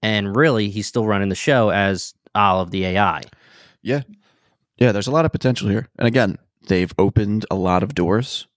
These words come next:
Speaker 2: and asked a lot of questions, but eventually we're gonna
Speaker 1: Gotta
Speaker 2: need
Speaker 1: give us
Speaker 2: some
Speaker 1: some
Speaker 2: answers.
Speaker 1: answers.
Speaker 2: Yeah, so we'll just see. I'm confident
Speaker 1: And here
Speaker 2: that we'll start to get them.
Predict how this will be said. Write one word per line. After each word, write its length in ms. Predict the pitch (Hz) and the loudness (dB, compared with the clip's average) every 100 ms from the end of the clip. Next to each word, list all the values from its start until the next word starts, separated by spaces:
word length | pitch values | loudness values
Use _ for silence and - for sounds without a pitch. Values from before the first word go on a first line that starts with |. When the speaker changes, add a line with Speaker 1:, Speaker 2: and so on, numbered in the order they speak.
| _ - | _ -4
Speaker 2:
and 100 | 92 | 0
asked 280 | 90 104 | 0 -2
a 40 | - | 0
lot 240 | 90 76 | 0 0
of 100 | - | -2
questions, 760 | - 82 - - 151 170 - - _ _ _ _ _ _ _ 143 | 0 0 0 0 -2 -2 -8 -14 _ _ _ _ _ _ _ -6
but 400 | 131 104 87 - _ _ - | 0 2 2 0 _ _ -10
eventually 760 | 95 95 110 - 64 62 120 - _ _ _ _ _ - - | -2 0 0 -2 -2 -2 -4 -6 _ _ _ _ _ -14 -8
we're 100 | 90 | -2
gonna 120 | - | 0
Speaker 1:
Gotta 80 | 95 | 2
Speaker 2:
need 40 | |
Speaker 1:
give 80 | 107 | 2
us 60 | 117 | 2
Speaker 2:
some 140 | 135 | 2
Speaker 1:
some 40 | 131 | 2
Speaker 2:
answers. 260 | 175 202 | 2 2
Speaker 1:
answers. 200 | 165 170 - | 0 -4 -4
Speaker 2:
Yeah, 400 | 101 95 - 135 | -2 -2 -4 -10
so 320 | - 90 92 - | -12 -10 -10 -10
we'll 180 | - 127 | -6 -4
just 240 | - 139 - | -4 -2 0
see. 200 | 170 123 - - - | 0 -2 -12 -20 -6
I'm 100 | 117 | -4
confident 520 | - 123 117 131 135 | -2 -2 -2 -2 0
Speaker 1:
And 80 | 131 | 2
here 160 | 165 175 - _ _ - | 2 0 -4 _ _ -2
Speaker 2:
that 80 | 107 | 0
we'll 100 | 104 | 2
start 240 | 104 101 | 0 0
to 60 | 92 | 0
get 220 | 101 - | -2 -2
them. 260 | 170 175 | -6 -6